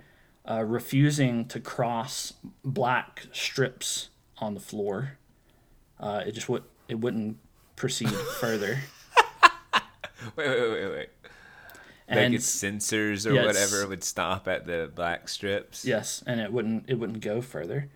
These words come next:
Speaker 2: Like, you're talking about, like, a Roomba or whatever,
Speaker 1: Yeah.
Speaker 2: or, you know, an automated one that would, and it would stop there.
Speaker 1: Yes,
Speaker 2: Okay.
Speaker 1: and it wouldn't
Speaker 2: And that
Speaker 1: proceed
Speaker 2: would
Speaker 1: any further. And that's
Speaker 2: Yeah.
Speaker 1: clearly
Speaker 2: No
Speaker 1: racist.
Speaker 2: further <laughs> explanation needed is what you're saying.
Speaker 1: Well, think about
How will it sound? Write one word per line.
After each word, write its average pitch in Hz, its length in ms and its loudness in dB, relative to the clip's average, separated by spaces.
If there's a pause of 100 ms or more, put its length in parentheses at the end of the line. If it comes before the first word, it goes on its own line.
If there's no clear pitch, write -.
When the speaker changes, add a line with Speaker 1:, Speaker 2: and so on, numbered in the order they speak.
Speaker 2:
Like, 101 160 -8
you're 110 80 -2
talking 117 220 0
about, 110 100 0
like, 95 100 0
a 101 60 4
Roomba 90 460 0
or 85 100 2
whatever, 85 380 0
Speaker 1:
Yeah. 82 220 2 (100)
Speaker 2:
or, 65 120 -10
you 80 120 -10
know, 71 180 -8
an 82 140 -6
automated 85 480 -2
one 80 240 -8
that 76 120 -10
would, 73 160 -10 (160)
and 78 120 -14
it 80 40 -12
would 78 140 -12
stop - 380 -6
there. 69 340 -10 (140)
Speaker 1:
Yes, 101 200 -2
Speaker 2:
Okay. 82 360 -2 (200)
Speaker 1:
and 131 120 -2
it 117 60 0
wouldn't 113 180 0
Speaker 2:
And 90 100 -2
that 90 80 2
Speaker 1:
proceed 87 120 2
Speaker 2:
would 90 120 0
Speaker 1:
any 101 60 -6
further. 113 380 -4 (340)
And 120 120 -2
that's 131 300 0
Speaker 2:
Yeah. 82 240 -6 (120)
Speaker 1:
clearly 104 720 -4 (1040)
Speaker 2:
No 92 300 2
Speaker 1:
racist. 90 80 -4
Speaker 2:
further 101 260 4
<laughs> 98 40 6
explanation 110 800 2
needed 95 380 2
is 110 240 -2
what 117 160 2
you're 117 80 2
saying. 113 480 -4 (580)
Speaker 1:
Well, 131 200 6
think 165 280 0
about 92 460 0